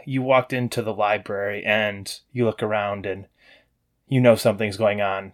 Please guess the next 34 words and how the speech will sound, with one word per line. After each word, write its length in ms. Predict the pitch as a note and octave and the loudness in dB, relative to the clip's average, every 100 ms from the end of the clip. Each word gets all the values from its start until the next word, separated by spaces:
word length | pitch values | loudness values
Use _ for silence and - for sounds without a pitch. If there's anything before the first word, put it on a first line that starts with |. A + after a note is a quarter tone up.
| _ | _
but 140 | D3 | 0
there's 180 | A#2+ A2 | 4 4
nothing 320 | A2 G2+ G#2 | 2 -2 -4
for 140 | F#2 G#2 | -2 -2
you 140 | G2+ | -2
here, 240 | F#2+ G#2 G2+ | -2 0 2
and 100 | A2 | 2
then 120 | G#2+ | 2
it 40 | |
just 140 | G#2 - | 0 0
bounces 360 | G#2+ F#2+ G#2 | 0 0 -6
you 80 | G#2 | -6
back 280 | F#2+ F#2 A2 | -2 0 0
out 180 | F2 D#2+ | -2 -2
to 140 | G#2 | -8
the 180 | F#2+ F2+ | -6 -4
location 540 | G2 - - - - | -4 -6 -8 -10 -14
select. 260 | - - - | -10 -8 -2
So 120 | B2 | 0
it 40 | |
does 320 | B2 C3 B2 - _ - _ _ _ _ _ _ | 2 2 2 -8 _ -20 _ _ _ _ _ _
a 60 | B2+ | -4
good 260 | A2+ E3 E3+ | 4 6 8
job 180 | F#3 | 6
of 80 | D#3+ | 4
kinda 160 | C3+ C3+ | 0 0
making 280 | B2 A#2 G#2+ | 0 0 -4
you 40 | |
feel 560 | - - - C3 F3+ G#3+ | -6 -12 0 4 4 6
like 240 | B3 B3 | 6 6
you 80 | C4 | 0
can 200 | D4 C#4+ | -2 8
go 200 | D4+ D4+ | 10 12
anywhere, 600 | D#4 D#4 D#4 D#4 D#4 | 10 6 8 8 6